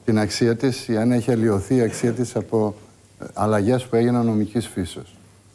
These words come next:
Εμείς, επαναλαμβάνω, αυτό αποδεικνύουμε σήμερα και αυτό θα δείτε. Σήμερα η Εθνική ισχυρίζεται πως η αξία των μετοχών της Τράπεζας της Ανατολής έχει εκμηδενιστεί. Όμως οι μετοχές αυτές ήταν σε χρυσό και εγγυητής κάθε τέτοιας μετοχής,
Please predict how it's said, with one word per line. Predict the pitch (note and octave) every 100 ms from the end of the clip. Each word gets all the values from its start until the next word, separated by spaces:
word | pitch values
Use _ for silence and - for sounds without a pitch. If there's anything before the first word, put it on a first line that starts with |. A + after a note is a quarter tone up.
| - - - _ -
Εμείς, | A2 C#3
επαναλαμβάνω, | B2+ A#2+ A2+ G#2+ B2+ D3
αυτό | C3 - C#3+
αποδεικνύουμε | A#2+ - G2+ G2 B2 B2 G#2+
σήμερα | - B2+ B2
και | A2+
αυτό | G#2+ A2+
θα | A2
δείτε. | F#2+ G2 - - - - - - - _ - - - _ _ -
Σήμερα | - D#3 D#3
η |
Εθνική | C#3+ C#3 A#2+ D#3+
ισχυρίζεται | D3 - C3 D3 D3
πως | C#3 B2+
η | B2+
αξία | G#2+ D#3
των | C#3+ C3
μετοχών | A#2 A2+ C#3+
της | C3+
Τράπεζας | - C3+ C3 A#2
της | B2
Ανατολής | A2+ G2+ A2+ C3
έχει | D3 C3
εκμηδενιστεί. | C#3 C3 A#2+ A#2+ A#2+ - F#2+ E2+ - -
Όμως | A#2 C3 C3
οι | B2+
μετοχές | G#2+ G2+ C#3 A#2
αυτές | - C#3 C3
ήταν | C3+ C3
σε | B2+
χρυσό | A2 G#2+ F#2 C#3+ D#3+ - - - - - -
και | -
εγγυητής | A2+ G#2+ G#2+ D#3+ D3+
κάθε | D3 B2+
τέτοιας | C3 D3 C3+ A#2
μετοχής, | A2+ G2+ F#2+ E3 E3 -